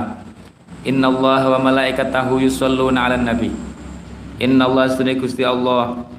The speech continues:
eh, wa malaikatahu iku yusholluna, eh, bersolawat sapa Gusti Allah lan malaikat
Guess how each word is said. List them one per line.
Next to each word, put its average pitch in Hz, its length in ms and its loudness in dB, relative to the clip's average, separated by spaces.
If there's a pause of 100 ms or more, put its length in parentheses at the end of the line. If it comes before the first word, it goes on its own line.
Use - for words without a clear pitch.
(1080)
eh, 127 720 2 (540)
wa 127 80 0
malaikatahu 127 1040 2 (560)
iku 131 240 -2
yusholluna, 131 960 4 (960)
eh, 123 580 4 (140)
bersolawat 135 880 0 (560)
sapa 127 320 -2
Gusti 131 240 -4
Allah 127 320 2
lan 131 160 -2
malaikat 131 640 -2